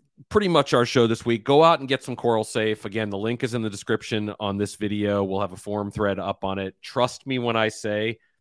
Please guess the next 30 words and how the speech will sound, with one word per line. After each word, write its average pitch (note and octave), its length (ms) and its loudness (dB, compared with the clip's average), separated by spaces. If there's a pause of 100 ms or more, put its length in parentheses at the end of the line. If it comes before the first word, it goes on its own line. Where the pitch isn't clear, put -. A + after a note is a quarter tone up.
the A2 80 -2
deodorant G#2+ 400 0
stick, - 240 -4
again, G#2 300 -4 (180)
this C3 200 4
brand, A#2 460 2
wh-, G#2+ 220 -8
or A2 160 -4
you G2 160 -6
don't G2+ 240 2
buy G#2 120 2
this G#2 120 2
brand, G#2 180 0
you G2 60 0
buy G2 120 2
another G2 220 2
one, G#2 180 -2 (320)
get A2+ 240 0
a A2 80 -8
stick - 380 -6
and F#2 120 -10
keep - 180 -8
it G2 60 -6
in G2 60 -6
your F#2+ 100 -6
golf F2+ 280 -4
bag. F2+ 300 -6 (340)
It G#2+ 140 -4
is G#2 180 -4
a F#2+ 140 -4